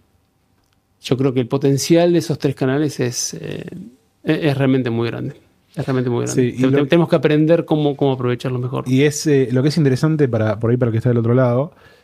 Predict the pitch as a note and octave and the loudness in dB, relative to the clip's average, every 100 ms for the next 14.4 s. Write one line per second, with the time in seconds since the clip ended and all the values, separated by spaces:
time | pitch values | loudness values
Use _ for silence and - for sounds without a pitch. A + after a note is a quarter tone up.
0 | _ _ - A2+ A2+ A2 C3 A#2+ B2+ - | _ _ -2 0 -2 -2 -2 0 0 -2
1 | A#2+ C3+ D3+ G#2 _ _ - A#2+ A2+ A2 | 0 4 2 0 _ _ -4 -2 0 -2
2 | A2 G#2 G2+ A2+ - A2 C#3 F#3+ D#3+ A#2+ | -2 -4 -6 -8 -8 -2 0 -2 -6 -4
3 | A2 A#2 B2+ D3+ C#3 A#2+ G#2 G#2 _ - | 0 0 0 0 0 0 -4 -10 _ -10
4 | - A#2+ - A#2 - D3 C#3 B2 A2+ A2+ | -4 -4 -2 -4 0 2 2 2 0 -2
5 | G#2+ G#2 C#3 C3+ A#2 - C3 B2 - C3+ | -4 -2 0 2 -2 0 0 0 -2 0
6 | B2+ A2 C#3 - B2+ B2 A#2 A#2 C3 B2+ | -2 0 -2 0 -2 0 -2 0 0 0
7 | B2 A2 B2+ A#2 A#2 A2 A2 A#2+ A2+ A#2+ | -4 -2 -4 -2 -2 -4 -4 -2 0 2
8 | C3 C3 A2+ A2 A2+ C3+ A2 A2+ A2 A2 | 2 0 -2 -4 -2 -2 -2 -2 -4 -2
9 | C3+ B2+ A#2+ A2+ - - - - - A2+ | -2 0 -2 -4 -12 -20 -20 -20 -4 -2
10 | G#2+ A2+ G#2+ A#2 B2 C3 A2+ - - C3 | 0 0 0 0 2 0 -2 -4 -2 -2
11 | C#3 - C#3+ B2 - A#2+ A2+ A#2 D3+ C3+ | -2 2 2 2 -2 -2 0 0 0 0
12 | A2 - A#2 C3 C3+ A#2 G#2+ G#2 G2+ - | -4 -2 0 2 2 0 -2 -4 -8 -18
13 | - - D#3+ B2+ A#2+ A2+ - - - - | -20 -8 -4 -2 -2 -2 -4 -6 -6 -6
14 | - G#2+ - C3 | -4 -4 -2 -6